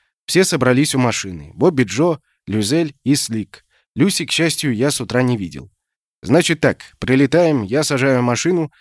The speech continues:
захожу в один дом, осматриваюсь, выхожу и улетаем.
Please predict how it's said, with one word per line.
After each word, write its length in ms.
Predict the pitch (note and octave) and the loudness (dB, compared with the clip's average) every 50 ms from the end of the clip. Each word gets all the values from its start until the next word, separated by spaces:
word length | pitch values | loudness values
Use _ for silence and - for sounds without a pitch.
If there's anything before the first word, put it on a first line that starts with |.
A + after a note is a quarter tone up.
| _ _ _ - | _ _ _ -8
захожу 560 | - G2+ G#2 - C3+ B2+ C3+ F3 E3+ D3+ B2+ | -4 -4 -2 0 0 0 2 2 2 2 0
в 80 | G2+ G#2+ | -2 -2
один 320 | A#2 A2 B2+ C#3+ A#2+ G2+ | -2 0 2 2 2 2
дом, 320 | F2+ A#2 D3 D#3 D3 C#3+ _ | 2 2 2 2 2 -2 _
осматриваюсь, 800 | - F2+ F#2 - A2+ C3 D3+ C#3+ C#3 C#3+ C3+ C3+ C3 - - - | -8 -6 -4 0 2 2 0 2 0 0 2 2 0 0 -2 -2
выхожу 480 | A2+ C3+ - D3 C3+ A2+ G#2+ F#2+ E2+ _ _ - | -2 0 2 0 0 0 -2 -6 -8 _ _ 0
и 80 | A#2 | 2
улетаем. 520 | C#3+ D#3+ D3 C#3+ C3+ G#2 F#2 F2+ D#2 C#2+ | 4 4 4 2 0 -2 -4 -6 -6 -10